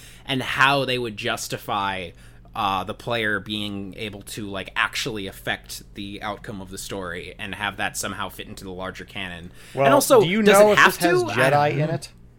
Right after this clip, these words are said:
Speaker 1: I have no i-, this is just a rumor. Like, we have no
Speaker 2: Oh,
Speaker 1: i-, this
Speaker 2: okay.
Speaker 1: might not even be true.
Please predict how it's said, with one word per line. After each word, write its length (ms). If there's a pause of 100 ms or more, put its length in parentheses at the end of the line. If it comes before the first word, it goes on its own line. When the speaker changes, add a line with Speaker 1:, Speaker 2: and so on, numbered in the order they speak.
(800)
Speaker 1:
I 100
have 120
no 380
i-, 140
this 180
is 120
just 300
a 60
rumor. 520
Like, 200
we 160
have 100
no 240
Speaker 2:
Oh, 60
Speaker 1:
i-, 160
this 180
Speaker 2:
okay. 60
Speaker 1:
might 160
not 160
even 220
be 120
true. 440